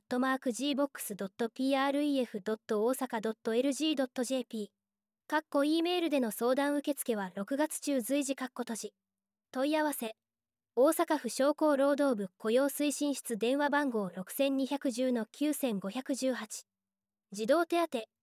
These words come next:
現況届について、エスディージーズ十一、住み続けられるまちづくりを、現況届の提出が必要となる受給者に現況届を送付しています。また、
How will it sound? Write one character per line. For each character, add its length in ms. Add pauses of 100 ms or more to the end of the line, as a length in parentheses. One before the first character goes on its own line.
現 260
況 160
届 320
に 120
つ 160
い 60
て、 200 (420)
エ 120
ス 160
デ 80
ィ 100
ー 20
ジ 200
ー 20
ズ 140
十 260
一、 300 (320)
住 180
み 120
続 200
け 140
ら 100
れ 80
る 140
ま 100
ち 120
づ 100
く 120
り 120
を、 100 (480)
現 260
況 160
届 340
の 100
提 240
出 180
が 100
必 240
要 140
と 120
な 120
る 80
受 200
給 180
者 140
に 220
現 200
況 160
届 340
を 80
送 220
付 100
し 100
て 100
い 100
ま 100
す。 180 (480)
ま 140
た、 260